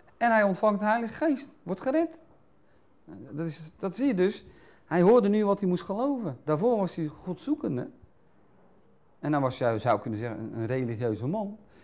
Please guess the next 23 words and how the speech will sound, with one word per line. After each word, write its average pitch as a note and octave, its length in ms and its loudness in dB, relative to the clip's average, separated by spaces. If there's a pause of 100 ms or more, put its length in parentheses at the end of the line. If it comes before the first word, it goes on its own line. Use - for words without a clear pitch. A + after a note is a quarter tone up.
(140)
En C3 100 -4
hij B2+ 100 -2
dacht A#2+ 220 -4
het A2+ 100 -10 (180)
op A2 140 -10
die C3+ 180 -2
manier B2 220 -2 (300)
te A2 120 -16
vinden, F3 300 -4
maar B2 100 -4
hij A2+ 80 -4
was C3 140 -6
zoekende. C#4 500 -2 (240)
Maar A2 320 -2
dit D#4 280 0
is C#4 140 0
nu C4+ 100 4
het B3+ 120 -2
evangelie G#3 680 -4
waardoor E3 300 -2
je D3+ 60 -4
gered C#3 280 -10
wordt. F2+ 240 -16